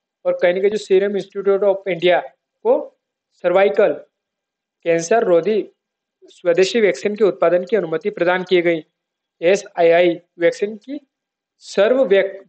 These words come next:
brand नाम से तैयार किया गया था इसे, और vaccine सभी तरह के लक्षित एचपीवी के खिलाफ बहुत ही प्रभावी है, ज़्यादा एंटीबॉडी बनाती है।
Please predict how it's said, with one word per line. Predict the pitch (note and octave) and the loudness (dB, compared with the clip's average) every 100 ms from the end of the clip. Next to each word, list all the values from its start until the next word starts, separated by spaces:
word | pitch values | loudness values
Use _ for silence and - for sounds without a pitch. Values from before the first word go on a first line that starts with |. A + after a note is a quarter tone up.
| - | -4
brand | E3 F3 F3+ F#3 | -2 -2 -4 -6
नाम | D#3+ | -6
से | D#3+ B3 | -4 -10
तैयार | B3 F3+ E3+ | -4 0 0
किया | E3+ F3 | 2 2
गया | F3 E3 | 4 2
था | E3 | 2
इसे, | D#3+ E3+ D3+ - _ _ F3 | 0 0 -6 -8 _ _ -4
और | E3+ | 0
vaccine | D#3+ D#3 G#3 C4 - _ _ | 0 0 -4 -4 -8 _ _
सभी | _ E3+ D#3+ G#3 | _ -4 -2 0
तरह | G3 F3+ | 2 2
के | F#3 | 2
लक्षित | C#3+ E3 D#3+ G#3+ G#3+ _ _ _ _ - | 0 0 0 -4 -4 _ _ _ _ 0
एचपीवी | F#3 G#3+ - _ F#3 F3 F#3 | 0 0 -6 _ -6 -4 -2
के | F3 - | -4 -10
खिलाफ | F3 F3 F#3 | -10 -2 -2
बहुत | E3+ D#3+ F3 | 2 0 0
ही | A#3 | -6
प्रभावी | - F3+ D#3+ E3 F3+ | -4 0 2 2 0
है, | E3+ E3+ - _ _ _ _ _ _ _ _ _ _ _ _ | -2 -4 -8 _ _ _ _ _ _ _ _ _ _ _ _
ज़्यादा | D#3+ D#3+ | 0 2
एंटीबॉडी | F3+ F3 E3+ F#3 F3+ F3+ | 2 0 -2 0 2 2
बनाती | F3 E3+ F3+ | 2 0 0
है। | E3+ D#3+ - | 2 2 -2